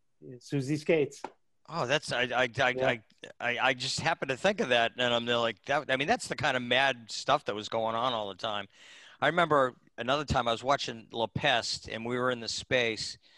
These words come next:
Speaker 2: and, um, <clears throat> and I just remember all, they were doing, one of the songs La Peste did was Spy Master,
Speaker 1: Mm-hmm.
Speaker 2: and it's like, f-, I guess they attracted some sort of, like, brown shirt kids that used to show up for their, uh,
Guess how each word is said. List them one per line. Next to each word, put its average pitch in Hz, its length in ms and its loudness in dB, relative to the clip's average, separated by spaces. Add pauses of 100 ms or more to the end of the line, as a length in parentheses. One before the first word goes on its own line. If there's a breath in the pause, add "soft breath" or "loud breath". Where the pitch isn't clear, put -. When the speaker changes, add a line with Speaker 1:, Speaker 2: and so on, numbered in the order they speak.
(320 soft breath)
Speaker 2:
and, 110 220 -2
um, 107 300 -2 (140)
<clears throat> - 100 -20
and - 400 -14
I 135 60 0
just 147 180 -4
remember 156 260 0
all, 127 260 4
they 117 120 -2
were 113 100 -4
doing, 143 380 0
one 127 160 -2
of 143 60 -2
the 123 100 2
songs 123 420 -2
La 110 80 -4
Peste 123 360 -2
did 131 160 0
was 107 160 -6
Spy 110 400 2
Master, 143 560 -2 (240)
Speaker 1:
Mm-hmm. 160 320 -2 (160)
Speaker 2:
and 123 180 4
it's 127 160 0
like, 123 240 0 (240)
f-, - 220 -4
I 123 80 2
guess 143 220 -2
they 147 140 2
attracted 131 500 0
some 117 180 -10
sort 120 200 -4
of, 117 40 -4
like, 107 220 -4
brown 113 360 2
shirt 143 360 -2
kids 143 260 -2
that 139 100 -6
used 127 200 -8
to 135 60 -8
show 135 260 -2
up 131 120 -4
for 135 120 -8
their, 123 340 0
uh, 123 220 -2